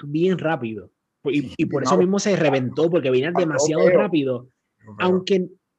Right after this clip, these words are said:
Speaker 1: fallaba, aunque, aunque el Taylor falló la bola,
Speaker 2: Ujú.
Speaker 1: lo iban a, lo iban a coger en, en home. Yo pienso que lo iban a
Speaker 2: Claro,
Speaker 1: coger porque
Speaker 2: sí.
Speaker 1: estaba, estaba a mitad,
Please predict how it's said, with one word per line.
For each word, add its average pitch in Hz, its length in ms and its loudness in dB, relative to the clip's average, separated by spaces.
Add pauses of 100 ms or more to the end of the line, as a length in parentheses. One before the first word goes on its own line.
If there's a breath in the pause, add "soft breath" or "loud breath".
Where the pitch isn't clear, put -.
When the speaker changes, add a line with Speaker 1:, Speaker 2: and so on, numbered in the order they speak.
(120)
Speaker 1:
fallaba, 202 460 0
aunque, 190 320 -2
aunque 175 420 -4
el 170 220 0
Taylor 220 320 0 (220)
falló 180 240 0
la 220 100 -2
bola, 185 460 -2 (480)
Speaker 2:
Ujú. 143 100 -8
Speaker 1:
lo 151 140 -6
iban 202 100 -6 (160)
a, - 140 -6
lo 170 80 4
iban 151 180 2
a 165 60 -6
coger 160 360 -2 (220)
en, 147 300 -6
en 156 180 -4
home. 151 340 -4
Yo 151 120 -2
pienso 160 240 -2
que 190 60 0
lo 190 40 2
iban 196 120 0
a - 40 2
Speaker 2:
Claro, 185 140 0
Speaker 1:
coger 214 40 -2
porque 240 120 -2
Speaker 2:
sí. - 60 -8
Speaker 1:
estaba, 170 200 -2 (100)
estaba 160 300 -6
a 180 60 -4
mitad, 202 240 -2